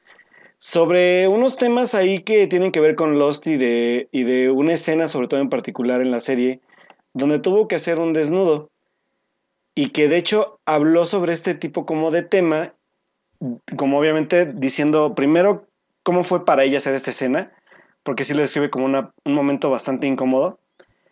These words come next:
y en segunda parte también el, el cómo su personaje de, de, de la serie se fue como diluyendo, como dice ella, como de un personaje como empoderado, a después de ahí irse como un personaje donde simplemente era como de ver con quién de los dos se iba a quedar.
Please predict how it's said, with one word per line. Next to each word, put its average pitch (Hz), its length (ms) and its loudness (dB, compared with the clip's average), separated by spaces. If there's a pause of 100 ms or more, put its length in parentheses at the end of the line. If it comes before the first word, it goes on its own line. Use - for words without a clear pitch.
(240)
y 151 200 2
en 156 80 0
segunda 202 360 0
parte 214 180 0
también 190 280 2
el, 202 200 -2
el 147 140 -2
cómo 190 200 -2
su 185 140 -6
personaje 143 520 -4
de, 120 360 -2
de, 123 460 -4
de 127 160 -4
la 127 220 0
serie 156 340 0
se 151 120 -6
fue 143 180 -8
como 147 220 -2
diluyendo, 127 600 -2
como 123 420 -4
dice 143 320 0
ella, 151 340 0 (520)
como 135 300 0
de 131 80 0
un 156 200 0
personaje 165 440 -2
como 131 200 -2
empoderado, 131 720 0 (960)
a 139 140 -2
después 147 440 -2
de 165 80 4
ahí 156 180 2
irse 160 220 -4
como 139 180 -2
un 143 80 -4
personaje 139 440 -4
donde 127 220 -2
simplemente 143 520 -2
era 147 160 0
como 123 240 -4
de 123 100 -2
ver 143 180 0
con 147 180 -2
quién 147 200 -2
de 143 100 0
los 123 180 -2
dos 135 120 0
se 139 80 -4
iba 135 100 2
a - 40 -4
quedar. 117 240 -8